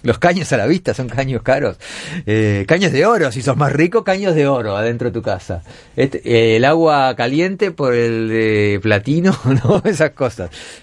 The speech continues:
Pero no escondería los caños, me parece ridículo. ¿Por qué escondes los caños? ¿Por qué se esconden los caños? Si quedan lindos a la vista. Claro, cuando son de plastiducto, de plástico, no, de P V C. O los de ahora, los verdes, estos de termofusión, no, ponele. A mí me gusta la termofusión igual verlos.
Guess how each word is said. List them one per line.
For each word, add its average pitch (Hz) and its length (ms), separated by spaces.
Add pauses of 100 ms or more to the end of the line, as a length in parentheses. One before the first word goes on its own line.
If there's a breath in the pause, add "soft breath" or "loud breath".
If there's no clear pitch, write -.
Pero 127 440
no 170 100
escondería 180 480
los 120 140
caños, 113 300
me 123 80
parece 196 240
ridículo. 175 360
¿Por 185 120
qué 294 80
escondes 226 320
los 110 120
caños? 92 580 (600)
¿Por 143 100
qué 311 100
se - 80
esconden 92 340
los 90 120
caños? 90 360
Si - 80
quedan 440 240
lindos 98 320
a 101 40
la 92 100
vista. 90 380 (580 loud breath)
Claro, 165 300
cuando 120 140
son 151 120
de 151 80
plastiducto, 143 680
de 107 140
plástico, 143 400
no, 127 220
de 104 80
P 98 120
V 98 100
C. 117 420
O 110 100
los 107 160
de 107 60
ahora, 127 240
los 101 100
verdes, 120 300
estos 117 160
de 92 40
termofusión, 107 760
no, 110 380 (100)
ponele. 98 360
A 113 40
mí 196 80
me 214 120
gusta 123 200
la 92 120
termofusión 92 500
igual 92 200
verlos. 90 300